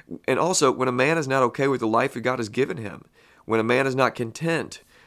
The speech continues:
with the life God has given him, he often pursues more, not for the glory of God, but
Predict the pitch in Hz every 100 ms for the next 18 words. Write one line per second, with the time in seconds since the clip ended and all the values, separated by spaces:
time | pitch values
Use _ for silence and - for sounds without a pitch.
0 | _ 113 113 110 110 101 - 110 101 92
1 | 101 104 92 104 85 85 120 - 113 131
2 | 127 - 107 - 131 107 113 143 127 110
3 | 110 117 135 - 139 123 104 110 120 127
4 | 117 104 113 123 120 98 107